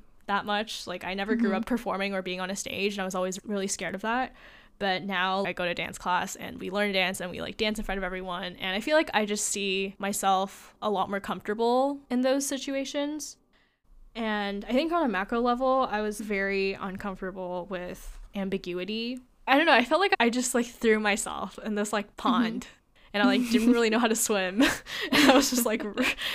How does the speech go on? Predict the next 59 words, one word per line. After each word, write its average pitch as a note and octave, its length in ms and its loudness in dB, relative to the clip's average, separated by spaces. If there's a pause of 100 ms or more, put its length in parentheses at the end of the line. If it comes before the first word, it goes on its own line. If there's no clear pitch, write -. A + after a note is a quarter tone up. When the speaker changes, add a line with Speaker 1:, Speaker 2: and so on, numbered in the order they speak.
(100)
Speaker 1:
every B3+ 220 6
morning B3+ 320 8
I'd A#3 140 4
get A3+ 140 4
up G#3 200 4
and G3+ 140 -2
go G#3+ 100 2
to A3+ 100 4
work G#3 300 -2
and, G3 120 -4
like, G3 180 -4
do A3 180 0
my A3 140 2
whole G#3+ 180 0
thing. G3 400 -4
But G#3 140 -4
then G#3 120 2
I G3+ 60 2
come A3+ 220 -2
home G#3 200 0
and G3 80 -8
be G3+ 120 -6
like, G3+ 160 -6
"What C#4 180 0
are D#4 100 0
you C#4 200 -2
actually B3+ 380 -2
working A3+ 280 -4
towards? - 560 -10
Like, - 260 -16
where D4 220 0
is A3+ 160 2
this G#3 140 0
Speaker 2:
Mm-hmm. A3+ 180 -10
Speaker 1:
going?" - 180 -16 (360)
I A#3+ 160 0
feel E4+ 140 4
like A4+ 100 8
I F4+ 80 6
spent D4 240 2
a D#4+ 60 4
lot A#3 200 4
of B3 140 0
my A#3 140 2
alone G3 380 -2
time B3 540 0
clinging A#3+ 440 0
to B3+ 100 -6
the G3 80 -2
past. - 680 -6 (220)
<laughs> G4 160 2
I C4 260 2
guess F4+ 140 2
I A#4 120 4
Speaker 2:
<laughs> - 20 6
Speaker 1:
was G4+ 140 2
comparing A3+ 580 -2
a A#3+ 60 -2
lot B3+ 360 2